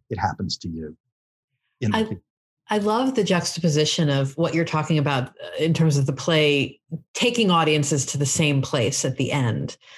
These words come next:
Speaker 2: um, but also the examination of how, um, especially in the twenty-first century, productions are able to bring other ideas. And that's where I think it,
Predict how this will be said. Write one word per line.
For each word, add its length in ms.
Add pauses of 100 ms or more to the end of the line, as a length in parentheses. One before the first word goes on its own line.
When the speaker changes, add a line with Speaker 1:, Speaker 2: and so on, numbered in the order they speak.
(340)
Speaker 2:
um, 420
but 160
also 840 (120)
the 240
examination 720
of 140
how, 580 (360)
um, 440
especially 360
in 60
the 60
twenty-first 440
century, 760
productions 480
are 100
able 320
to 240
bring 420
other 240
ideas. 400
And 120
that's 200
where 80
I 60
think 240
it, 120